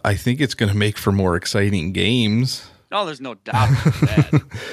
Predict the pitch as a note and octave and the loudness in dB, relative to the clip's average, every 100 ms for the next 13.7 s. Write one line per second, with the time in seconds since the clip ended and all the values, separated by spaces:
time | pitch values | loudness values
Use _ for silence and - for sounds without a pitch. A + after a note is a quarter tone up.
0 | - - - - G#2 - G#2 A2 G#2 A2 | -14 -18 -10 0 0 0 0 0 2 0
1 | G#2 A#2 G#2+ A2 G#2 G#2+ G#2 G2+ G2 F#2 | 2 0 0 2 2 2 2 2 2 0
2 | F#2+ F#2+ F#2+ F#2+ F#2+ G2+ F#2+ F#2+ F#2 F#2 | 2 2 2 2 2 0 -2 -2 0 2
3 | G2 G2+ F#2+ F#2 F#2+ - F#2+ F2+ - G#2 | 2 2 -2 0 -2 -2 -4 -4 -2 0
4 | G#2 - F#2+ F#2 - F2 F2+ F2+ - _ | 2 2 0 0 -2 0 0 -2 -6 _
5 | - F#2 F2 D#2+ F2 F#2+ _ _ _ _ | -12 -4 0 0 -2 -6 _ _ _ _
6 | _ _ _ F#2 F#2+ G2 F2+ A2+ F#2+ - | _ _ _ -2 0 0 2 2 2 0
7 | - F2 F#2+ F#2 F#2 F#2+ G2+ G#2+ G#2+ G#2+ | -4 0 2 2 0 -4 -2 0 2 4
8 | G#2 G#2 D3+ - F3 - - _ - G#2+ | 2 0 -4 -8 -12 -12 -20 _ -6 0
9 | C3 B2+ C3 - C#3+ C3+ A#2+ F#2+ E2+ - | 0 2 0 0 0 0 2 2 0 -4
10 | D3+ - G3+ G3 - _ D3+ C#3 C#3 - | -12 -6 -4 -4 -10 _ -6 -6 -8 -4
11 | F3 F3 D3 C3+ B2+ F2 - _ _ _ | -2 -2 -4 -2 -2 -4 -10 _ _ _
12 | _ _ _ _ _ - F#3 G3 G#3 F#3 | _ _ _ _ _ -2 0 0 -2 -2
13 | F3 - D3+ C#3+ C#3 C#3+ | -2 -4 -2 -2 -2 -6